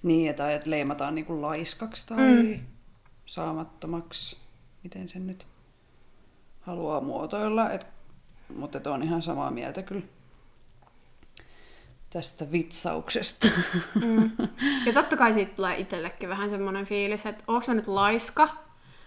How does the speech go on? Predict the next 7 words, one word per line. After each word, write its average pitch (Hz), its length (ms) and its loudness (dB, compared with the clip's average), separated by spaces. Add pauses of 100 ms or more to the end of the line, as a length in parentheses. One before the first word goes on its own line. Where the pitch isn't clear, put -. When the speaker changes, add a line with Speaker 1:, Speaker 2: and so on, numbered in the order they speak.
(320)
Speaker 2:
vai 220 680 10 (880)
onks 208 180 2
mä - 140 2
ansainnut 269 680 6
tän 294 260 2
taud-, 302 420 8
joo, 277 300 10